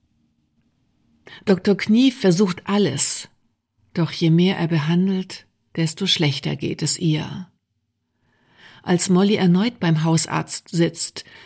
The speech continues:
wird spekuliert. Wunden im Mund, Gelenkschmerzen, Erschöpfung und eine junge, alleinstehende Frau.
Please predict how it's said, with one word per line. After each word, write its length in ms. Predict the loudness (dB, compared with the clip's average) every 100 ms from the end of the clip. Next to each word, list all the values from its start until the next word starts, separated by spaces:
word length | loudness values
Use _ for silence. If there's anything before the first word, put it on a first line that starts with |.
| _ _ _
wird 200 | -2 -2
spekuliert. 960 | -2 -4 -2 -2 -2 -6 -12 -18 -20 _ _ _ _ _ _ _ _ _ 2
Wunden 420 | 4 4 2 -2
im 220 | 0 2
Mund, 420 | 2 0 -4 -12 -20 _ _ _ -20 -4
Gelenkschmerzen, 1300 | 0 2 2 2 0 2 0 0 -2 -2 -2 -4 -12 -8
Erschöpfung 960 | -4 -2 -4 -6 -10 -4 -4 -4 -6 _ _ _ _ -20 -20 2
und 220 | 2 4
eine 200 | 2 4
junge, 600 | 2 0 -2 -4 -6 -10 _
alleinstehende 960 | -2 0 2 0 0 -2 0 2 2 0
Frau. 560 | -6 -4 -6 -8 -14